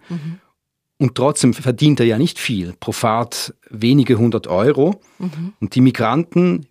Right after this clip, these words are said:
Speaker 2: wiederum, die bezahlen viel Geld, also mehrere tausend Euros, bis
Speaker 1: Aber
Speaker 2: zu zwölftausend Euro.
Speaker 1: aber wohin geht denn dieses Geld?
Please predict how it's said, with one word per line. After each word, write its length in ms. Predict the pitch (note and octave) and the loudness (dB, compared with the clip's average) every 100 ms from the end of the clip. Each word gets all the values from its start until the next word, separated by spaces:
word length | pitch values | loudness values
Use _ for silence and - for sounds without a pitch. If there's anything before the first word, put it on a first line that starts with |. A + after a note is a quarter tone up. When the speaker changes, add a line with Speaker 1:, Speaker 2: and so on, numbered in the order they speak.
| - | -2
Speaker 2:
wiederum, 500 | D3+ D#3+ D3 D#3+ B2 | 2 4 4 2 0
die 300 | C3 E3+ G3+ | -2 -2 0
bezahlen 560 | D#3 - C3+ C#3+ D#3+ _ | -2 -2 -2 -2 -4 _
viel 420 | _ - A3 A2 | _ -4 0 0
Geld, 320 | F#2 D#2+ E2 | -2 -4 -6
also 160 | - F2 | -8 -6
mehrere 400 | G2+ B2+ A#2 A2+ | -2 0 0 -2
tausend 460 | A2 G#2 A#2+ C3+ | 0 0 0 0
Euros, 640 | - G#2+ G2+ E2+ E2+ - - _ | 2 0 0 -4 -8 -12 -18 _
bis 80 | C3+ | -2
Speaker 1:
Aber 180 | E3+ D#3+ | 0 0
Speaker 2:
zu 120 | - | 0
zwölftausend 840 | D3+ C#3+ G2+ - D2 E2 D2+ D#2+ _ | 0 2 0 -8 -12 -12 -14 -18 _
Euro. 100 | - | -6
Speaker 1:
aber 160 | E3+ E3 | -4 -2
wohin 360 | E3 C#3 F3 | -4 -4 -4
geht 260 | E3 D3 D#3 | -4 -6 -4
denn 260 | G#3 G#3 G#3 | -4 -4 -6
dieses 340 | G#3 - - | -10 -10 -10
Geld? 380 | - - B3 | -10 -10 -14